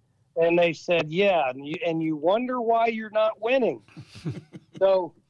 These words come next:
so Jeff thought, "Well, the first thing we've gotta do is we've gotta build an American true blue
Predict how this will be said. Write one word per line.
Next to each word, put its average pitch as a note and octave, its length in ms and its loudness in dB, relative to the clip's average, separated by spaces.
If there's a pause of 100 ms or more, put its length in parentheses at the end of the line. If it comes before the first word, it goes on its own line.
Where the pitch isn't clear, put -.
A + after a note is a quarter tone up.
(140)
so - 600 -4 (440)
Jeff A3+ 360 0
thought, G3+ 300 0
"Well, G#3 260 0
the F#3+ 120 -12
first A#3 320 -6
thing A3 180 -2
we've C4 180 -4
gotta A3 240 0
do F#3+ 260 -4
is D#3+ 100 -8
we've A3 200 -8
gotta G3+ 280 -2
build F3+ 280 2
an E3+ 100 0
American F3 580 -2
true G3 340 0
blue F#3+ 460 2